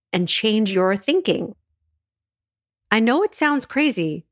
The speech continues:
but this really is how life works. I want you to consider the idea that your relationships with your kids are like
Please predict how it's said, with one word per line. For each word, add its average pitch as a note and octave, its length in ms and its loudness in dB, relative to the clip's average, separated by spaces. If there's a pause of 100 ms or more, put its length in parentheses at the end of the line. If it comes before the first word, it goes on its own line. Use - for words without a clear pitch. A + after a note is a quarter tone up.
but G#3 160 -4
this D4 240 0
really C#4+ 520 2
is A3+ 280 2
how A3 240 0
life G#3 380 0
works. - 580 -2 (640)
I - 80 2
want D#4 220 4
you G4 140 2
to G4+ 80 0
consider A#3 880 0
the G#3 140 0
idea F#3 600 0 (540)
that A3+ 120 2
your A#3 200 4
relationships A3+ 760 0
with G3+ 200 0
your F#3+ 100 4
kids B3 480 0
are G#3 140 2
like F#3 260 0